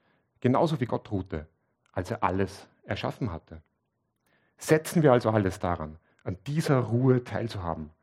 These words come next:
und lassen wir uns den Ungehorsam jener früheren Generation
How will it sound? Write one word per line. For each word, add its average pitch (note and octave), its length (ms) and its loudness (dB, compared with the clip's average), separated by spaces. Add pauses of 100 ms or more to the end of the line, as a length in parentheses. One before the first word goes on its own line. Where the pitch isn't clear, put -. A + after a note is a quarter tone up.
(360)
und F#2 140 -4
lassen C3 280 2
wir C#3+ 100 6
uns C3+ 140 0
den - 120 -2
Ungehorsam G#2 640 4
jener B2+ 300 0
früheren E3 520 2
Generation G#2+ 680 0